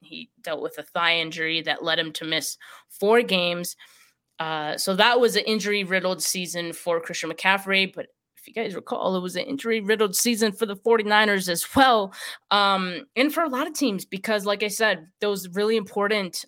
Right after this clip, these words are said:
um, ramp-up periods didn't happen due to covid. So maybe, just maybe, that is the reason. But he did,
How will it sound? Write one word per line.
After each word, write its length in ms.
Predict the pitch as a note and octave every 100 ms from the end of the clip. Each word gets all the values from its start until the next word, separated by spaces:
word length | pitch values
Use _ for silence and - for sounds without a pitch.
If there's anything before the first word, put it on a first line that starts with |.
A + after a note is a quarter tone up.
| F#3+
um, 320 | F3+ F3 D#3
ramp-up 440 | F3 D#4+ D#4 G3+
periods 680 | - F#3+ F#3 F3+ F3+ E3+ - _ - - _ _ _ E3
didn't 300 | D#3+ G#3+ G3
happen 460 | F#3 F#3+ F#3 F3+ F3
due 160 | E3+ E3
to 100 | D#3+
covid. 600 | - G3+ F3+ F3+ F3 E3
So 560 | - E3+ E3+ D#3+ D#3 D#3 _ _ _ _ _ _ _ - -
maybe, 680 | F#3+ A3 G#3+ F#3+ F3+ D#3+ - _ _
just 260 | F3 F#3+ F3+
maybe, 380 | F#3+ F3 D#3+ D#3
that 320 | D#3 C#3+ - _
is 220 | - F3 E3
the 80 |
reason. 460 | E3 F3+ E3+ F3 E3+
But 220 | G#3+ G3+ F#3+
he 140 | G#3
did, 220 | F#3+ G3+